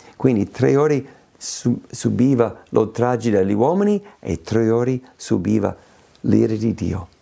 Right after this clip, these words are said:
per pagare. Quindi dobbiamo tenere chiaro in-, chiaramente in mente che mangiare la sua carne non è la cena del Signore.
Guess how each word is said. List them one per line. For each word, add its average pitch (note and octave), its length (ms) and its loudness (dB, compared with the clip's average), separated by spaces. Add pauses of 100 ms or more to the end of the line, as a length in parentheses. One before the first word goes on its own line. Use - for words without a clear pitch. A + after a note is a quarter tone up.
(420)
per G#2+ 180 -2
pagare. F#2+ 520 -4 (3000)
Quindi C3+ 640 2 (760)
dobbiamo A#2 840 0
tenere G2+ 440 -2
chiaro C#3 440 0
in-, G#2+ 180 -2
chiaramente A2+ 540 0
in G#2+ 80 2
mente A#2 360 0
che G2 240 -2 (360)
mangiare G#2 480 0
la B2 120 0
sua B2 300 -4
carne F#2+ 600 -4 (840)
non A2+ 220 2
è C3 180 0
la G2 200 -2
cena A2 280 -2
del F#2 180 -2
Signore. F#2+ 600 -6